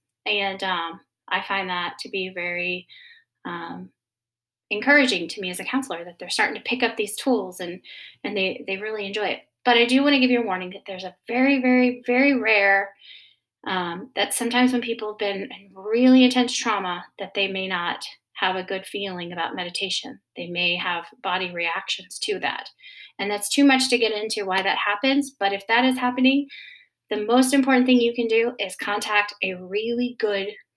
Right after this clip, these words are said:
Christian counselor who's trained in trauma. And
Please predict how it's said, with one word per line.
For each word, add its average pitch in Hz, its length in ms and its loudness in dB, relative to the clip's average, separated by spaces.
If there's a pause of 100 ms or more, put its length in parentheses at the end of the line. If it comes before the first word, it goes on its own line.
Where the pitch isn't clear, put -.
Christian 254 460 2
counselor 190 400 -4
who's 190 220 -4
trained 185 560 -4
in 180 400 -8 (280)
trauma. 175 500 -6 (800)
And 185 360 -2